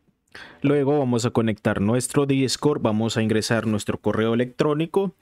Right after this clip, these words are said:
Si puedes, puedes poner el mismo de Coinlist. Aquí le vas a dar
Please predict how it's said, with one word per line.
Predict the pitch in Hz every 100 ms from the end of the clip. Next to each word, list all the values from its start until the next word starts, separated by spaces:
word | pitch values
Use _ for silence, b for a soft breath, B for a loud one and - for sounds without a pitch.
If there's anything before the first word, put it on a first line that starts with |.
| _ _ -
Si | 180
puedes, | 180 143 165 160
puedes | - 135 135
poner | 131 127 127 135
el | 120
mismo | 127 127 123
de | 113
Coinlist. | - 143 156 156 175 - - B B B B
Aquí | - - 135
le | 127
vas | 123 120
a | 123
dar | 120 120 117